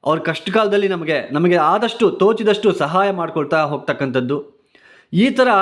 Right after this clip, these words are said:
ಸಾವಿರ ಪರಿಹಾರಗಳನ್ನ ಮಾಡ್ಕೊಳ್ತಾ ಹೋದ್ರೆ ಶನಿ ಪ್ರಸನ್ನನಾಗ್ತಾರೆ.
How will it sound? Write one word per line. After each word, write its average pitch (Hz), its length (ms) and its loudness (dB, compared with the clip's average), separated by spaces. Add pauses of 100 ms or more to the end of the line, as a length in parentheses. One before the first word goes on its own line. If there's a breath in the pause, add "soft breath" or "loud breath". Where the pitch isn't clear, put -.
(220)
ಸಾವಿರ 226 340 2
ಪರಿಹಾರಗಳನ್ನ 180 720 0 (720 loud breath)
ಮಾಡ್ಕೊಳ್ತಾ 185 480 2
ಹೋದ್ರೆ 175 300 0
ಶನಿ 185 260 0
ಪ್ರಸನ್ನನಾಗ್ತಾರೆ. 151 1000 -2